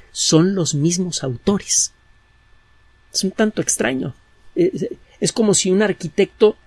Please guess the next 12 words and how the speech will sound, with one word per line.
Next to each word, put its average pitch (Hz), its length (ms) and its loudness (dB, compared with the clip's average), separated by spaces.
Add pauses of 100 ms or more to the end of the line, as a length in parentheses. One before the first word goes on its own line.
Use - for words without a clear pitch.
(380)
construye 185 720 2
una 185 240 -2
casa 214 500 -4 (1040)
y 160 160 0
ya 220 160 6
que - 140 2
terminó 175 480 0
de 185 80 0
ponerle 175 520 2
la 151 140 2
última 170 340 0
decoración, 156 640 2